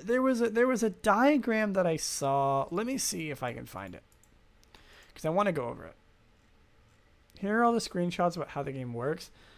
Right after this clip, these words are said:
It looks good. I mean, it looks just like a, you know,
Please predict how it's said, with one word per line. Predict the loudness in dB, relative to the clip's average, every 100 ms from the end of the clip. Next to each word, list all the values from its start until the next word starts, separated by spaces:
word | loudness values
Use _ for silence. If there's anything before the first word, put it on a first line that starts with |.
| -20 -20 _ _ _ _ _ _ _ _ _ _ _ _ _
It | -10
looks | -8 -10
good. | -6 -4 -4 -4
I |
mean, | -2
it | 4
looks | 4 4 0
just | -4 0
like | 2 2
a, | 0 -2
you | -2 0
know, | 0